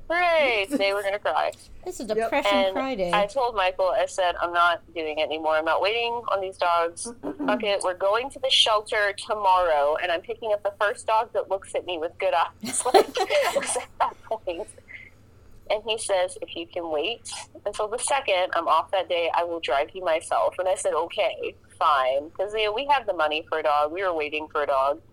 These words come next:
Speaker 2: Mm-hmm.
Speaker 3: Yep.
Speaker 1: So I started to feel better. I start scrolling the Humane Society Facebook page looking for my next dog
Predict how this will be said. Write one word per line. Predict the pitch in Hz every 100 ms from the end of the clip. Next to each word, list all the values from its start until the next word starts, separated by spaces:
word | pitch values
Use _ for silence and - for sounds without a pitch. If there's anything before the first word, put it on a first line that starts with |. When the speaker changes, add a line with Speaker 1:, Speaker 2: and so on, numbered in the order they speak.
| - 220
Speaker 2:
Mm-hmm. | 220 170 170 - 226
Speaker 3:
Yep. |
Speaker 1:
So | 208 254
I | 240 233 233
started | 254 285 262 262
to | 277
feel | 233 190
better. | 180 175
I | 180
start | - 190
scrolling | - - - 196 185 190 208 196 185 -
the | 196
Humane | 190 202 175 175
Society | - 196 185 170 165 160
Facebook | 180 - 185 -
page | 175 160 -
looking | 175 - 170
for | 180
my | 170 156
next | 151 - -
dog | 131 143 -